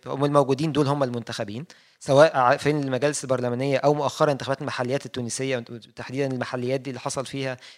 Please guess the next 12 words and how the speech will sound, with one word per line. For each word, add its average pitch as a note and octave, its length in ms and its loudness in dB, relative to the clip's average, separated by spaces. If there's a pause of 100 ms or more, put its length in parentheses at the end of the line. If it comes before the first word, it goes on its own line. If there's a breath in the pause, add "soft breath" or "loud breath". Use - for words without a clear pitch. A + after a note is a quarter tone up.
تبديل C#3+ 280 -4
كبير D3 360 0
لل-، B2+ 220 -4 (300)
للكتل A#2 840 -6
السياسية C#3 540 -4
ومستقلين B2 440 -6
كتير C#3 280 -10
صعدوا C3 280 -4
وما C3 80 -6
إلى A#2+ 80 -8
ذلك، G2 260 -14
وبالتالي D#3 400 -2